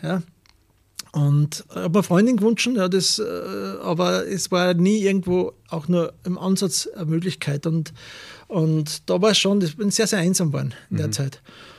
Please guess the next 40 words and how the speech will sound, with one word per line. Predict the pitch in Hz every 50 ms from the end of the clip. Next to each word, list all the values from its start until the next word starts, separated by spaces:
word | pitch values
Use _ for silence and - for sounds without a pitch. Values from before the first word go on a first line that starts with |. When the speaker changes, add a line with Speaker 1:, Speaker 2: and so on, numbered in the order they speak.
| _ _ -
Speaker 1:
Und | - 165 160 160 160 160 165 156 - - - - _ -
hab | - 220 220 165
super | - - 269 - 254
verdient, | - 196 165 160 196 214 226
hab | 220 202
mir | - 175
gedacht, | 147 175 185 - - -
"Na | 180 156
ja, | 160 185
das | 185 170 - -
kann | -
man | 175 165
sich | 147 175
alles | 180 190 175
kaufen", | - - 151 165 160 - 220 190
gell. | - 165 180 170
Hab, | 170 160 147 156 156 151 - - - - - -
äh, | 190 165 156 - 165 151 151 190 175 -
super | - - 170 151 - 156
Cabrio | - - 170 196 214 202 196 185
gefahren | 170 - - 180 175 185 185
gleich | - 185 175 175
am | 180 175 170
Anfang | 170 170 175 196 180
und | 180 175
nach | 175 175 151
der | 151 196 175
H | 175
T | 170 - 175 170
L | 175 180 175
und | 165 160
was | 156 156 -
ich, | 185
also | 180 160 180
mir | 190 190 180 202 214
ist | 208 - -
es | 226
gut | 185 269 262
gegangen, | - 269 254 220 156 131
ja. | 131 143 175 175